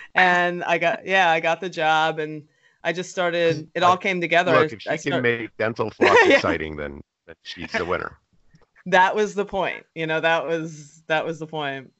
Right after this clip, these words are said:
Speaker 1: And it was, it was a really, that was what, that changed my whole entire life. That job, getting employed by Rodale, and it was with their book division at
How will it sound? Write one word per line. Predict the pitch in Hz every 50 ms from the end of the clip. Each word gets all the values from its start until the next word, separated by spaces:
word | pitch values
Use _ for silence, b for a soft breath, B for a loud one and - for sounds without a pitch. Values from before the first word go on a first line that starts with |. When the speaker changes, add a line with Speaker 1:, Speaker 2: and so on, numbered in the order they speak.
| _ _ -
Speaker 1:
And | 165 170 175
it | 180 -
was, | 131 208 202 190 185 - - -
it | 202
was | 208 214 214
a | 220
really, | 214 226 233 233 233 214 - _ _ _ -
that | 180 208 220 233 - -
was | 220 240 214 - - _ _ _ _ _
what, | - 185 196 202 190 196 185 - - _ _ _ _ _ - - - _ _ _ _ _ _ - - - -
that | 175 208 220 240 254 247 247 -
changed | - 220 220 220 214 208 202 185 -
my | 190 185 175 170 165 156 156 -
whole | - - - - 180 180 180 180
entire | 175 165 160 160 180 165 165 160 156 151 139 139
life. | 143 123 107 98 65 60 - - - - - _ -
That | 156 147 151 156 147 - -
job, | 170 156 147 143 135 127 131 131 139
getting | 139 160 156 160 170 165 170 165 160 147 -
employed | 156 160 160 160 160 151 147 147 147 143 139 143 139 -
by | 147 139 139 139 135 139 135 139 139 _ _ _ _ - _ _ _ _ _ _ -
Rodale, | 156 170 165 165 151 151 151
and | 151 143
it | 139
was | 151 160 160
with | 175 165
their | 175 165
book | 151 175 180 180 -
division | 170 147 139 139 139 135 143 139
at | 135 131